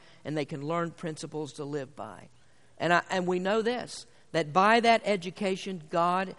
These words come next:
is gonna save their souls. And, and that's a promise from God. They receive the Word, and the Holy Spirit takes that Word to convict their hearts. I believe it's a promise from God that He's given us, that if we raise our children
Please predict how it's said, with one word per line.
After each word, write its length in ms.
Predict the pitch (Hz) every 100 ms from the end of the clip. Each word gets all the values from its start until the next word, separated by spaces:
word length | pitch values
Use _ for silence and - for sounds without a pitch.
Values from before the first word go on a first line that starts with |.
| - -
is 120 | 156
gonna 220 | 165 156
save 380 | 147 180 160 156
their 160 | 170 175
souls. 600 | - 233 269 - - - - - - _
And, 240 | 151 165 147
and 300 | 165 156 151 -
that's 240 | 160 -
a 60 | 170
promise 400 | 196 185 196 -
from 180 | 190
God. 400 | 175 208 - - - _ _ _ -
They 140 | 170
receive 460 | 170 - 202 214 180
the 80 |
Word, 340 | 185 190 240 247
and 80 | 175
the 80 |
Holy 240 | 175 196 190
Spirit 440 | - 214 226 - - -
takes 300 | - 214 185
that 260 | - 214 -
Word 300 | 190 240 240
to 80 | 190
convict 420 | 202 160 220 226
their 160 | 254 240
hearts. 560 | 254 320 101 - - - _ _ - _ -
I 140 | 214
believe 280 | 233 254 247
it's 120 | 233
a 40 | 233
promise 440 | - 262 262 240
from 180 | - 226
God 340 | 262 294 240
that 120 | 214
He's 140 | 214 175
given 280 | 240 277 208
us, 120 | 160
that 120 | 202
if 80 | 185
we 100 | 208
raise 440 | 185 226 254 220
our 160 | 240 233
children 480 | - 285 269 196